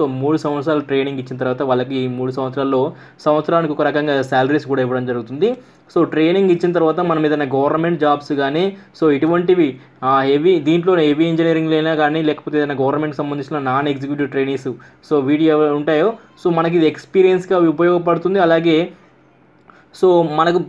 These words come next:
ఫస్ట్ ప్రిఫరెన్స్ అనేది ఇవ్వడం జరుగుతుంది మన గవర్నమెంట్కి సంబంధించి. ఇది only ట్రైనింగ్ పర్పస్ మాత్రమే అని చెప్పి మనకైతే రిలీజ్ ఇచ్చారు.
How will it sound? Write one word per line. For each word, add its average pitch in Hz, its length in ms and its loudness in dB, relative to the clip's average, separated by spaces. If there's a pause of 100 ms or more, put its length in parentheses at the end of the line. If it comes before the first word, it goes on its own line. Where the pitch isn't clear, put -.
(180)
ఫస్ట్ 165 260 -2
ప్రిఫరెన్స్ 175 440 2
అనేది 165 280 2
ఇవ్వడం 147 340 0
జరుగుతుంది 131 320 -2
మన 127 140 -2
గవర్నమెంట్కి 131 540 -2
సంబంధించి. 120 520 -6
ఇది 135 140 -2
only 160 480 0 (380)
ట్రైనింగ్ 165 340 0 (100)
పర్పస్ 165 360 0
మాత్రమే 151 380 -4
అని 143 100 -4
చెప్పి 139 180 -6
మనకైతే 135 360 -4
రిలీజ్ 131 320 -2 (320)
ఇచ్చారు. 147 400 -2